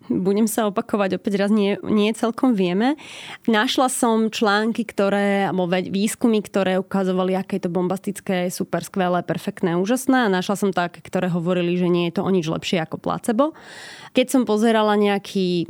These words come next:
sumár týchto výsledkov, ktorý robili iní vedci, tak, a, vychádzalo tam, že med bol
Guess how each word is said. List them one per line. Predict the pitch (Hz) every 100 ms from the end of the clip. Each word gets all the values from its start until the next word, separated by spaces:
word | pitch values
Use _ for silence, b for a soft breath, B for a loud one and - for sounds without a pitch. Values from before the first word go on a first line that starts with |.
| -
sumár | - - - 277 285 277 269
týchto | 269 226 - 240 214
výsledkov, | 208 - 220 - - 196 190 185
ktorý | - 180 180 175 175 - - 208
robili | 190 175 196 185 180
iní | - 202 190
vedci, | 180 180 - 214 202 B B B B -
tak, | 190 185 180
a, | 190 185 180
vychádzalo | 165 185 202 240 214 214 196 190
tam, | 185
že | 185 185
med | 175 170
bol | 175 170